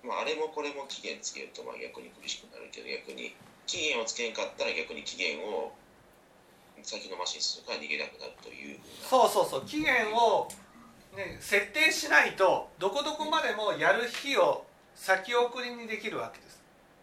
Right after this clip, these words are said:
Speaker 1: うんうん。
Speaker 2: そうすると逃げ癖がつくんです。
Speaker 1: うん。そこが、そこはあかん、あかんということですね。
Speaker 2: はい。
Speaker 1: はい。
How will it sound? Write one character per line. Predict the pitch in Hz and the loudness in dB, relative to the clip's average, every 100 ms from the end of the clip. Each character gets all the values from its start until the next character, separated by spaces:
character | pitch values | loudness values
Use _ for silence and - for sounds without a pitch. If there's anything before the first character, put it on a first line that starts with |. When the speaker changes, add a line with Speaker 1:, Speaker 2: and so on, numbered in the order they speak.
| - | -20
Speaker 1:
う | |
ん | - | -16
う | - - - - - | -16 -18 -20 -18 -2
ん。 | |
Speaker 2:
そ | 277 | -2
う | |
す | - | 0
る | - | -2
と | 151 | -2
逃 | 170 | 2
げ | 214 233 | 4 4
癖 | 226 226 220 | 2 0 2
が | 202 | 2
つ | - | 0
く | - | -8
ん | |
で | - | -12
す。 | - - - - - - | -14 -10 -10 -6 -8 -8
Speaker 1:
う | |
ん。 | - 160 - - - - - | -12 -16 -20 -20 -20 -20 -8
そ | - | -8
こ | - 147 | -6 -4
が、 | 147 143 - 113 101 | -2 -2 -8 -16 -18
そ | - | -18
こ | - 156 | -10 -4
は | 165 - 78 | -2 -2 -4
あ | |
か | - | -8
ん、 | - - - 80 | -12 -14 -12 -10
あ | |
か | 170 | -10
ん | |
と | |
い | - | -10
う | - | -14
こ | - | -16
と | |
で | - | -20
す | - - | -20 -20
ね。 | - - | -20 -14
Speaker 2:
は | - 170 | -2 -2
い。 | - - - - - - - | -2 -10 -20 -20 -20 -16 -10
Speaker 1:
は | - | -10
い。 | 240 | -10